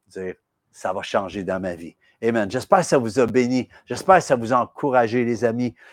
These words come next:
Et je veux vous dire, levez-vous, prenez votre lit et marchez. <laughs> Vous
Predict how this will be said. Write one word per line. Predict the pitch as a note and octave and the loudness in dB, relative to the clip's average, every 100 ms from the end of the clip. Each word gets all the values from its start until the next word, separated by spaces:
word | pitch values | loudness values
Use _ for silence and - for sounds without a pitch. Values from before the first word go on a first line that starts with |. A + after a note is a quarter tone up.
| - - | -16 -6
Et | A2+ | -2
je | B2+ | 0
veux | A#2 B2+ | 2 0
vous | A#2+ | -2
dire, | A2+ B2 A2+ _ _ _ - | 0 2 0 _ _ _ 0
levez-vous, | A2+ D#3 C#3+ C3 B2+ A2+ - _ _ _ _ | 4 6 4 0 -2 -6 -8 _ _ _ _
prenez | - C3 C#3 | -4 0 2
votre | C3+ C3+ - B2 | 4 2 2 -2
lit | B2 B2+ A2+ _ _ _ - | -2 -4 -6 _ _ _ -10
et | G#2+ | -8
marchez. | A2 A#2+ B2+ - - G#2+ F2 _ _ - | -6 -4 -6 -6 -14 -14 -14 _ _ -10
<laughs> | F#3+ - - - - - _ _ - - - - | -8 -6 -8 -8 -10 -12 _ _ -14 -14 -20 -18
Vous | C3 D#3 | -14 -10